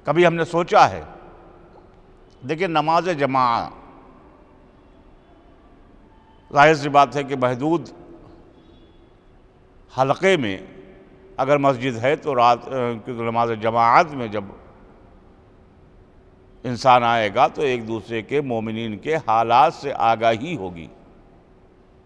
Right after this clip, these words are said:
इसीलिए इसका अजीम सवाब है कि जमात के साथ में खुदावंद आलम साहब, अ, खुदावंद आलम की जब इबादत की जाएगी, तो और उसके बाद में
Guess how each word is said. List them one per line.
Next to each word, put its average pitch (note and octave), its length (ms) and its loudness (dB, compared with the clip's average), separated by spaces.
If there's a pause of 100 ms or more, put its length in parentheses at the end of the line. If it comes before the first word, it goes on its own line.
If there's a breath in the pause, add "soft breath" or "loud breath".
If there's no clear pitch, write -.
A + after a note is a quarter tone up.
(480)
इसीलिए D#3 480 -2
इसका E3 600 2 (1000)
अजीम D3 380 2
सवाब A2 420 4
है F2+ 280 -8 (880)
कि D#3 80 -2
जमात D3 500 6
के D#3 80 -2
साथ B2 240 4
में C3 240 -4
खुदावंद B2+ 480 0
आलम A#2 280 2
साहब, A#2+ 320 0
अ, A#2+ 140 -2
खुदावंद A2+ 440 -2
आलम A2+ 260 0
की A#2 120 -12
जब A2+ 160 -6
इबादत A2+ 580 -4
की A2+ 120 -10
जाएगी, A2+ 480 -4
तो D#3+ 420 -6 (380 soft breath)
और B2 160 -2
उसके A#2+ 280 -6
बाद A#2+ 240 4
में C3+ 400 -6